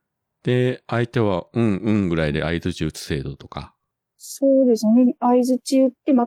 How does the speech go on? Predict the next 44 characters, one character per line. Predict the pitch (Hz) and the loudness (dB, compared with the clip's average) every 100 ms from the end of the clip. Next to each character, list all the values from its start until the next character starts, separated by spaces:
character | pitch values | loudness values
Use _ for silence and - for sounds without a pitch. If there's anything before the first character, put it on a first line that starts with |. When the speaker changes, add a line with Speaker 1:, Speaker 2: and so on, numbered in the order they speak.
| - | -2
Speaker 2:
覚 | 269 214 196 214 | 0 2 4 2
え | |
て | 196 | 2
な | 190 175 | 0 0
い | 160 | -2
っ | - - | -6 -4
て | |
い | 170 330 | -2 -2
う | - 392 571 466 554 - - - 1077 _ - | -4 -8 -8 -10 -10 -20 -12 -12 -12 _ -8
感 | 214 190 | -4 0
じ。 | 202 | 0
Speaker 1:
<laughs> | - - 147 - 320 - - 494 - 466 - 453 - 453 - | 0 0 0 2 0 0 0 0 0 -2 -2 -8 -4 -4 -2
う | 440 | -2
ん。 | 175 906 - - - 349 415 - | 0 0 -2 -2 -2 -2 -2 -6
Speaker 2:
聞 | - 320 | -2 -2
い | 302 | 0
て | 330 | 0
な | 302 294 | 2 2
い | 240 | 0
で | 202 | -4
す | - 190 | -14 -2
ね。 | 254 | -2
Speaker 1:
あ、 | |
そ | - 147 | 0 0
れ | 175 | 2
は | 240 | 0
ち | - | -2
ょ | 220 | -6
っ | |
と | - | -4
あ | |
る | - 190 | -2 -2
か | 165 | 0
も | 147 | 0
し | 123 | 0
れ | 113 | -2
な | 113 117 | 0 -2
い | 107 | -4
け | 85 | -4
れ | 80 | -4
ど | 87 | -2
も。 | 78 73 - 403 - | -2 -4 -4 -4 -2
Speaker 2:
う | |
ん。 | 208 | 0